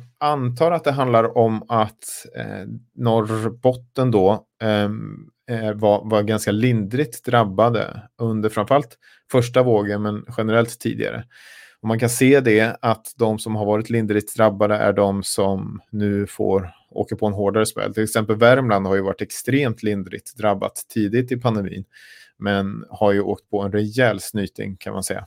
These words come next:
nu då under, eh, den tredje vågen. Ehm, någon som noterar bäst,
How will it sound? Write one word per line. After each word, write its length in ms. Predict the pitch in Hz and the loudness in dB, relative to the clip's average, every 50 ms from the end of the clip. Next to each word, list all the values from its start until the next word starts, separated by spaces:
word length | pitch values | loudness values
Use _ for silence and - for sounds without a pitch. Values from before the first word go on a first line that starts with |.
| _ - | _ -8
nu 200 | 110 104 101 98 | -6 -4 -4 -2
då 220 | 92 92 - - _ _ _ _ _ _ _ _ - | -2 -4 -4 -6 _ _ _ _ _ _ _ _ -4
under, 640 | 110 110 107 104 95 98 95 92 90 90 90 90 87 - - - - - _ - | -2 -2 -2 0 0 0 0 0 -2 -4 -4 -4 -6 -6 -8 -12 -16 -16 _ -14
eh, 220 | - 101 98 98 101 | -12 -12 -12 -12 -12
den 220 | 104 104 104 101 | -8 -8 -8 -8
tredje 340 | - - - 101 98 98 104 | -6 -2 0 0 0 0 -2
vågen. 340 | 104 107 - 107 107 107 107 _ _ _ _ _ _ _ _ _ _ _ _ _ _ _ _ _ _ _ _ _ _ _ _ _ _ _ _ _ _ _ _ _ _ _ _ _ _ _ - - - - - - - - - - _ _ _ _ _ _ _ _ _ _ _ _ _ _ _ _ _ _ _ _ - - | -6 -6 -8 -8 -10 -12 -14 _ _ _ _ _ _ _ _ _ _ _ _ _ _ _ _ _ _ _ _ _ _ _ _ _ _ _ _ _ _ _ _ _ _ _ _ _ _ _ -20 -20 -20 -20 -20 -20 -20 -20 -20 -20 _ _ _ _ _ _ _ _ _ _ _ _ _ _ _ _ _ _ _ _ -2 2
Ehm, 500 | 113 117 113 110 110 107 107 107 98 - _ _ _ _ _ _ _ _ _ _ _ _ _ _ _ _ _ _ _ _ - | 4 6 6 6 6 4 2 0 -2 -6 _ _ _ _ _ _ _ _ _ _ _ _ _ _ _ _ _ _ _ _ 0
någon 280 | 120 120 123 127 127 | 4 4 6 6 4
som 140 | 123 123 135 | 2 0 0
noterar 420 | 139 156 135 - 135 117 113 117 113 | 0 2 2 4 4 6 8 6 6
bäst, 680 | 110 113 143 139 127 - - - - - - - - | 6 4 4 4 2 0 -6 -8 -8 -8 -8 -10 -10